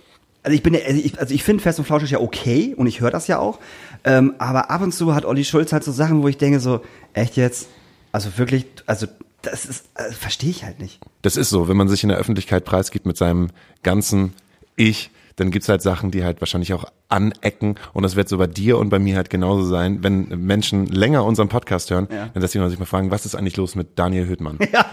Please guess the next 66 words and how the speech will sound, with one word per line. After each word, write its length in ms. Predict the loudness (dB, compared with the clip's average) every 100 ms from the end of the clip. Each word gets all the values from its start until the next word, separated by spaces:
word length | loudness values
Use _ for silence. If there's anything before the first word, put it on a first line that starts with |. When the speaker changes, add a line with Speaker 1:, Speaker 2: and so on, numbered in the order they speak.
| 0 2
Speaker 1:
das 200 | 0 2
fragen, 360 | 0 0 -2 -4 -2 -2
das 160 | -2 -4
frage 180 | -6 -6
ich 60 |
mich, 100 | -8
das 120 | -10 -10
frage 140 | -6
ich 120 | 0
mich 80 | 2
ja 100 | 2
sogar, 220 | 0 -4 -4
sogar, 200 | -6 -8
sogar 160 | -8
schon 80 | 0
Speaker 2:
So. 80 | 2
Speaker 1:
morgens, 160 | 2 -2
wenn 60 |
ich 60 | -6
aufstehe. 400 | -8 -10 -12 -4
Speaker 2:
<laughs> 40 | 0 2 0 -2 -14 _ _ -16
Bleiben 260 | 0 2 2
wir 80 | 2
weiter 240 | 0 0
bei, 400 | 0 2 0 -2
bei 80 | -4
der 80 | -4
Pandemie, 300 | -2 -2 -2
bleiben 220 | 2 2
wir 80 | 4
weiter 120 | 4
bei, 100 | 2
bei 100 | 0
einem 100 | 0
lustigen 380 | 0 0 -2 -4
Thema, 260 | 0 0 2
bleiben 200 | 4 4
wir 40 |
weiter 180 | 4 2
bei 60 | 2
der 100 | 0
Pandemie, 440 | -2 -2 -2 -4 -2 2 4
bleiben 140 | 4
wir 80 | 2
weiter 160 | 2 2
bei 80 |
unserem 240 | 0 0 0
Gast. 240 | -2 -4 -14 -14 -8
Es 140 | -4
gibt 120 | 0
ja 100 | 2
auch 20 |
eine 100 | 2
tolle 240 | 2 0 0
Sache, 240 | -2 -6
die 80 | -6
du 140 | -4
halt 160 | -4 -6
gerade 220 | -6 -4
gemacht 300 | -4 -6 -8 -10
hast, 180 | -10
beziehungsweise 500 | -8 0 2 2 0
du 140 | 0 -2
halt 180 | -4 -2
gerade 280 | 0 2
machst. 520 | 2 2 0 -10 -16